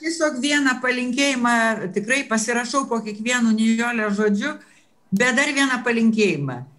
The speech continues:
Tikrai nelinkiu mūsų tautai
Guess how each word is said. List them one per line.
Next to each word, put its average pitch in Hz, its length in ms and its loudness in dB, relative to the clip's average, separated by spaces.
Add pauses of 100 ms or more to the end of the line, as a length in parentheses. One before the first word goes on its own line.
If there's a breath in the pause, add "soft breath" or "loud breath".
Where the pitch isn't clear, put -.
(220)
Tikrai 254 460 0
nelinkiu 196 960 0
mūsų 240 480 0
tautai 196 540 -2